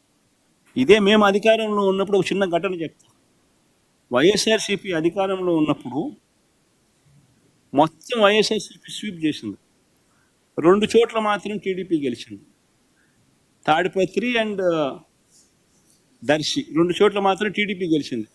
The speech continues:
తాడిపత్రిలో ముప్పై ఎనిమిది స్థానాలకు వైఎస్ఆర్సీపీ పద్దెనిమిది, టీడీపీకి ఇరవై గెలిస్తే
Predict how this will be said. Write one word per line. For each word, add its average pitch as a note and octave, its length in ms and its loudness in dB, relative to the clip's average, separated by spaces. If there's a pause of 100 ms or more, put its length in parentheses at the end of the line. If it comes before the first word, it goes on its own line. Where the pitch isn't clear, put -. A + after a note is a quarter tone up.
(680)
తాడిపత్రిలో G3+ 720 0
ముప్పై F3+ 380 -2
ఎనిమిది F3+ 360 0
స్థానాలకు F3+ 680 -6 (1160)
వైఎస్ఆర్సీపీ G3+ 960 0 (1120)
పద్దెనిమిది, G3 560 0
టీడీపీకి A3 640 -8
ఇరవై E3 420 0 (1120)
గెలిస్తే D#3+ 580 -2